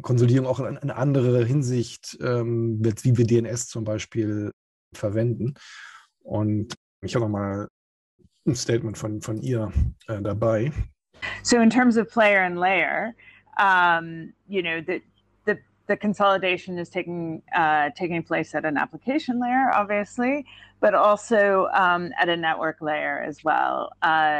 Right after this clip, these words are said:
Speaker 2: and, and, you know, cloud has forced a, a sort of endpoint consolidation, um, and, and not endpoint consolidation, but consolidation more at the ends of the network, I would say. And,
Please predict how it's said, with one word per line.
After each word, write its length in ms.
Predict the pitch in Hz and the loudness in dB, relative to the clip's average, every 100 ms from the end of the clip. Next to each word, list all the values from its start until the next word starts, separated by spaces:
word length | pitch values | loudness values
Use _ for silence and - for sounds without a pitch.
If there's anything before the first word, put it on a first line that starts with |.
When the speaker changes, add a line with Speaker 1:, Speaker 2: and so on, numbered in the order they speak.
| 147 - - | -2 -2 -2
Speaker 2:
and, 360 | 175 160 165 - | 0 0 -4 -4
and, 380 | - 160 160 151 | -2 -2 -4 -6
you 100 | 180 | -4
know, 160 | 156 151 - | -2 -4 -8
cloud 400 | - 202 185 185 175 | -2 2 4 2 0
has 220 | 180 - | -6 -6
forced 460 | 185 180 165 - | -2 0 0 0
a, 360 | 170 147 143 - - | 2 2 2 -2 0
a 160 | 170 | 0
sort 260 | 160 180 160 | 0 -4 -2
of 180 | 160 139 _ - _ - | -2 -4 _ -20 _ -2
endpoint 480 | 185 165 190 175 - | -2 0 -2 -2 -4
consolidation, 1040 | 180 165 165 165 156 156 - 160 160 165 - | -4 0 0 0 -2 -2 -4 -4 -2 -4 0
um, 500 | 175 160 156 156 147 - _ - - - | 2 4 2 -2 -14 -20 _ -20 -6 0
and, 220 | 170 147 - | 0 0 -2
and 100 | 190 | 0
not 160 | 170 - | 0 0
endpoint 380 | 160 - 156 | -4 -6 -8
consolidation, 680 | - 165 156 156 156 151 160 | -6 -4 -2 -2 -2 -6 -6
but 180 | 156 151 | -4 -4
consolidation 720 | 175 170 170 165 160 156 165 | -2 0 2 2 0 -2 -2
more 160 | 156 156 | 0 0
at 100 | 151 | -2
the 160 | - | 0
ends 300 | 165 160 156 | 0 0 -2
of 100 | 156 | -6
the 80 | 156 | -4
network, 420 | 151 151 - 147 143 | -2 -2 -2 -4 -4
I 80 | |
would 200 | 143 156 | -4 -6
say. 360 | - 151 160 156 | -2 0 2 2
And, 280 | 156 156 | 2 0